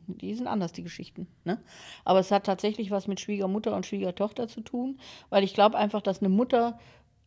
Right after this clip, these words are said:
irgendwie, ob sie sich zugesteht oder nicht, sehr, sehr verliebt in ihren eigenen Sohn ist meistens, weil der Mann das nicht gebracht hat, aber sie den Sohn ganz toll findet.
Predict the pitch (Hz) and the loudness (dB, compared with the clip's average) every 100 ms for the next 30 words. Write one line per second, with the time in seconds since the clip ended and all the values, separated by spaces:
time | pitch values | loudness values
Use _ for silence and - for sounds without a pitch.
0 | _ _ _ 233 294 269 233 226 226 - | _ _ _ 8 8 6 2 2 2 0
1 | 196 208 190 185 - 233 226 - 214 185 | -2 -2 -4 -6 -6 -6 -2 0 0 0
2 | 185 214 - 196 208 208 202 220 - 190 | 0 0 0 0 0 -2 -2 -4 -4 -4
3 | 180 180 180 190 190 190 214 208 170 170 | -2 0 0 0 -2 -2 -2 -4 -4 -2
4 | 170 - 247 - - 180 175 196 185 175 | -4 -6 -10 -8 -2 -2 -2 -4 -2 0
5 | 202 190 190 180 180 180 202 - 214 196 | 0 -2 -6 -6 -4 2 0 2 -2 -2
6 | 180 185 180 180 220 208 185 - 180 180 | -4 -4 -4 -4 -2 -2 -4 -2 -2 -2
7 | 196 185 269 | -4 -6 -6